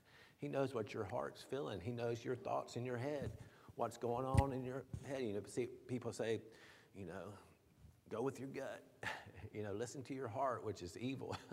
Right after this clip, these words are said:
<laughs> to begin with. He's a discerner of the thoughts and intents of the heart.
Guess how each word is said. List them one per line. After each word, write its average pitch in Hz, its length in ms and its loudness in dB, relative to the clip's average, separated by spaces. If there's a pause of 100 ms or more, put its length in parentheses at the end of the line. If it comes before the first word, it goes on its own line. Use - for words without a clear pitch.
<laughs> - 280 -10
to 110 60 0
begin 117 380 0
with. 95 220 0 (1300)
He's 147 180 4
a 143 60 6
discerner 113 720 2 (960)
of 107 80 4
the 101 100 4
thoughts 131 440 2
and 101 80 4
intents 131 380 0
of 110 60 2
the 104 80 2
heart. 117 400 8